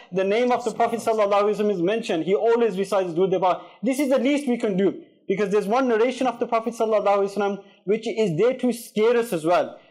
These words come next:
Uh, this is that whenever my name is mentioned, and whoever forgets to recite Durood e Pak, he has forgotten the way to Jannah.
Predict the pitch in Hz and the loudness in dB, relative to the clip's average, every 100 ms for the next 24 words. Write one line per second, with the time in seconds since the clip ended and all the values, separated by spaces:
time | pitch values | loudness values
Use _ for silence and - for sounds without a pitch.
0 | _ - 165 156 160 240 262 240 202 202 | _ 0 2 2 0 -2 0 0 0 2
1 | 240 247 262 254 - - _ 165 175 180 | 2 4 4 2 -2 -18 _ -2 0 2
2 | 208 254 254 208 240 240 214 233 233 - | 2 2 0 0 -2 -2 -2 -2 -4 -12
3 | - 180 180 196 240 277 277 - 180 247 | -6 -4 0 2 4 4 0 -2 0 0
4 | 294 - 262 240 233 254 247 202 233 240 | 0 -2 -2 -2 0 0 2 0 0 2
5 | 233 180 - - _ _ 202 214 214 165 | 2 0 0 -10 _ _ 0 0 -2 -4
6 | 185 196 190 170 160 165 143 139 135 127 | -2 -2 -2 0 0 -2 -4 -2 -2 -4